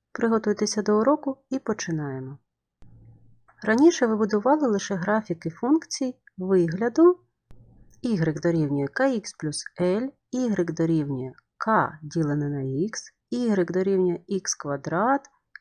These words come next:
y дорівнює корінь з ікса і y дорівнює модуль ікса.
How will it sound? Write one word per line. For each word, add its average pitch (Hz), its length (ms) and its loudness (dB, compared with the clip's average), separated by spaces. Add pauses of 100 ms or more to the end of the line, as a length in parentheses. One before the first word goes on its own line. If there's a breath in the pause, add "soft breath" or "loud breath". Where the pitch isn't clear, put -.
y 190 400 0
дорівнює 180 520 0
корінь 147 420 -2
з 180 100 -6
ікса 285 420 0 (120)
і 160 380 -2
y 247 260 -4
дорівнює 254 500 -2 (160)
модуль 214 440 -2
ікса. - 380 -10